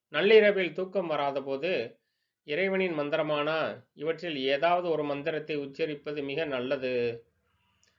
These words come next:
ஐந்து எழுத்துக்களின் ஒலிகளை உள்ளடக்கியது ஓம் என்ற சொல். ஆ, உ, மா ஆகிய மூன்று எழுத்துக்களுடன் இம் என்ற ஒலியும் அதன் நாதமும் இணைந்து ஐந்தாகி விடுகிறது. ஆ பிரம்மனையும்,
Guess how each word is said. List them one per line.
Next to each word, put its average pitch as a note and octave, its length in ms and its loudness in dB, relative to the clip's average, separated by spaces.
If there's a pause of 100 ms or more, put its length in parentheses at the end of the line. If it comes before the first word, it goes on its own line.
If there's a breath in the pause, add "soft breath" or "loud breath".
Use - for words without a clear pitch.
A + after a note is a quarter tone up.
(200)
ஐந்து F#3 440 2
எழுத்துக்களின் F#3+ 640 4
ஒலிகளை E3+ 480 2
உள்ளடக்கியது C#3+ 760 2 (480)
ஓம் E3+ 440 4
என்ற C3+ 300 0
சொல். C3 300 2 (1000)
ஆ, C#3+ 580 4 (100)
உ, D3 220 -4 (400)
மா C#3+ 580 0
ஆகிய C#3+ 340 -2
மூன்று D#3+ 280 0
எழுத்துக்களுடன் D3 880 2 (480)
இம் E3 360 0
என்ற C#3 400 2
ஒலியும் C#3+ 640 0 (140)
அதன் C#3+ 260 -2
நாதமும் D#3+ 460 0
இணைந்து C#3+ 420 2
ஐந்தாகி D3 540 4
விடுகிறது. B2 800 0 (580)
ஆ D3 340 2
பிரம்மனையும், D3 640 0